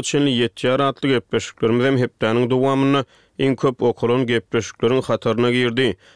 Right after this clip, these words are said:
Şol bir wagtda işe ýerleşmekdäki paranyň möçberi barada habar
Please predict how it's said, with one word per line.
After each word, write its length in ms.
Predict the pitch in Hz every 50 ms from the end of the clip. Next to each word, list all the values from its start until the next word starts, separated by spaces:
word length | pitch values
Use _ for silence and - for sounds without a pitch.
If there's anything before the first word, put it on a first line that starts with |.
| _ _
Şol 240 | - - 131 127 117
bir 40 | 120
wagtda 420 | 120 120 120 120 117 - - 202
işe 300 | 185 170 160 156 - 247
ýerleşmekdäki 760 | 226 214 196 202 185 - 185 185 180 - - 180 170 151 -
paranyň 540 | - - 156 147 143 139 135 135 147 147 139
möçberi 400 | 135 127 117 - - - 120 147
barada 400 | 160 170 165 156 147 139 147 143 131
habar 440 | - - - 131 117 113 139 147 143